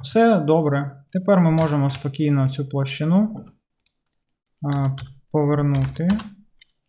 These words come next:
поставити перед чайником, накинути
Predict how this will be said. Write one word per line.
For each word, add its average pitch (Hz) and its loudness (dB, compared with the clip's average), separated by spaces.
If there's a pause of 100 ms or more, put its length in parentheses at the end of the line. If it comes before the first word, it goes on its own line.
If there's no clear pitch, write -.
(880)
поставити 139 -4
перед 135 -2
чайником, 139 0 (1900)
накинути 147 -2